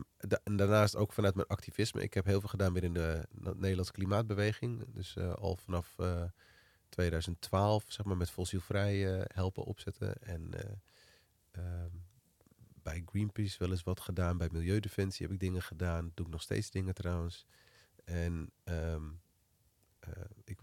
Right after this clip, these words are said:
ik stond ook in tweeduizend vijftien in, in Parijs met de cop twenty-one. Dus, en via die route, ik heb in tweeduizend zeventien ook Build Your Movement opgezet als initiatief met een, een collectief aan facilitators,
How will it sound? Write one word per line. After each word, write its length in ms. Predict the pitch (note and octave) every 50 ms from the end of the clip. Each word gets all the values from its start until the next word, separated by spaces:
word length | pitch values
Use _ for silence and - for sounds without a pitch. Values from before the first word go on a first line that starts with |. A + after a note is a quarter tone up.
| - -
ik 220 | - F#2+ G#2 -
stond 240 | - - E2+ E2+ F2
ook 100 | E2+ -
in 60 | -
tweeduizend 420 | - - E2+ E2 E2 E2 D#2+ D#2+ -
vijftien 380 | - E2 E2 E2 - - E2+
in, 200 | E2 D#2+ E2+ E2 - - -
in 140 | E2 E2
Parijs 440 | D#2 - F2 F2 F2+ F#2+ G2+ G2+ -
met 140 | - F#2 F2+
de 60 | - _
cop 200 | - F2 - -
twenty-one. 500 | - F2+ E2+ F2 F2 F2 F2+ G2+ A2 A2 - _ - - - - - - _ _ _
Dus, 320 | - - F#2 F2+ - -
en 280 | - F#2+ F#2+ F#2 F#2 - - _ - - - -
via 180 | G2+ G2+ F#2+ F2+ - - _ _
die 440 | - F2+ - - - G2 G2 G2+ F#2+
route, 240 | - G2 G2 - F#2+
ik 100 | F2 -
heb 100 | - -
in 80 | F2+
tweeduizend 460 | E2+ - F#2 F2+ F2+ F2+ E2+ F2 F2+ -
zeventien 460 | - F#2 F2+ F2 - - F2+ E2 F2
ook 140 | - - _
Build 200 | - G2 F#2+ -
Your 160 | F#2 F2 F2+
Movement 320 | A2 A#2+ - - A2 F#2+
opgezet 380 | G2 G2 - G#2+ F#2+ G#2 G2 -
als 100 | F#2 F2+ -
initiatief 580 | - G2+ F#2 - - - - G2 F#2+ F#2+ -
met 180 | E2+ E2+ F2 -
een, 140 | F2 F2 F#2 -
een 120 | F#2 F2+
collectief 480 | - - G2 F#2+ F#2 - - G2 F2+ -
aan 140 | - F2 F2
facilitators, 720 | - E2 E2 - G#2+ G#2 G2 - G2 F2+ F2+ F2+ F2 -